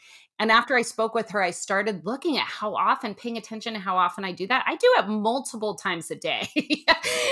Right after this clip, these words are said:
So I've actively been trying to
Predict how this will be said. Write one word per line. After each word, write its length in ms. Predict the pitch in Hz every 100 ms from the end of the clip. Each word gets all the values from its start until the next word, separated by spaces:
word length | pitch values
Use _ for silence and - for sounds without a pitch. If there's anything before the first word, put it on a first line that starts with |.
| 466 -
So 180 | - 523
I've 320 | 480 494 415
actively 540 | 277 370 - 392 330 285
been 200 | 240 233
trying 520 | - 226 208 190 165 -
to 220 | 214 180